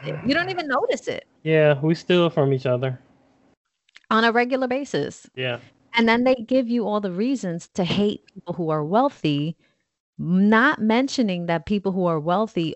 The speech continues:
Speaker 1: are also at the greatest risk of losing everything.
Speaker 2: Yeah.
Speaker 1: It's
Speaker 2: Yeah.
Speaker 1: easy to get a paycheck.
Speaker 2: Paying most of
Speaker 1: Somebody
Speaker 2: the
Speaker 1: else.
Speaker 2: freight, too.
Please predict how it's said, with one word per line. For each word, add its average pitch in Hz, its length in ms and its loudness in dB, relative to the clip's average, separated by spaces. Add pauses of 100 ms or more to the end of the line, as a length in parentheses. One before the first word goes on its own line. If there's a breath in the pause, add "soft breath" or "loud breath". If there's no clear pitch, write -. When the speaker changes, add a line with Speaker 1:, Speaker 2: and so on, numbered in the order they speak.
(160)
Speaker 1:
are 175 160 2
also 180 420 -2
at 165 220 -4
the 156 100 -2
greatest 160 640 -2
risk 156 520 0
of 151 160 -2
losing 196 480 0
everything. - 580 -8 (320)
Speaker 2:
Yeah. 127 260 -4 (360)
Speaker 1:
It's 139 160 -2
Speaker 2:
Yeah. 311 100 6
Speaker 1:
easy 381 160 6
to 262 100 6
get 196 140 4
a 147 60 4
paycheck. 190 720 0 (420)
Speaker 2:
Paying 156 260 4
most 156 120 6
of 151 60 2
Speaker 1:
Somebody - 160 2
Speaker 2:
the - 80 2
Speaker 1:
else. 160 100 0
Speaker 2:
freight, 170 260 0
too. 151 340 -2